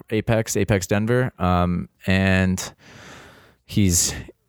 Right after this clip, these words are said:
he's also, yeah, as you'll find out, he's got a couple other gigs on the side that he's, he's just, like, he's a worldly guy. He's been involved in the Ultimate Frisbee, um, which actually never came up, but he's, like,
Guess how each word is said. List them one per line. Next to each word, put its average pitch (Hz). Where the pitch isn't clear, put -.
he's 104
also, 92
yeah, 95
as 90
you'll 90
find 95
out, 104
he's 104
got 95
a -
couple 92
other 95
gigs 107
on 107
the 104
side 107
that 87
he's, 101
he's 98
just, 120
like, 117
he's 113
a 110
worldly 127
guy. 123
He's 107
been 98
involved 98
in 95
the 90
Ultimate 107
Frisbee, 131
um, 101
which 95
actually 110
never 101
came 107
up, 117
but 92
he's, 95
like, 92